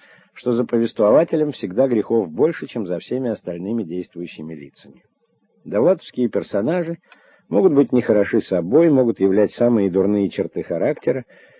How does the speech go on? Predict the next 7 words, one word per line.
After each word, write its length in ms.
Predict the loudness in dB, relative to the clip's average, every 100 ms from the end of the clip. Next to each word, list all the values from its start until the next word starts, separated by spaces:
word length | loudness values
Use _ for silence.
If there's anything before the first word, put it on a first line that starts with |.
| _
могут 260 | 0 2 2
быть 240 | 0 0
лгунами, 640 | 0 2 2 2 2 0
фанфаронами, 720 | -2 -6 -2 0 2 2 0 0
бездарностями, 840 | -4 -4 0 0 0 -6 -6 -6
косноязычными 760 | -8 -6 -6 -4 -6 -4 -6 -6
проповедниками, 960 | -8 -4 0 0 0 -2 -4 -6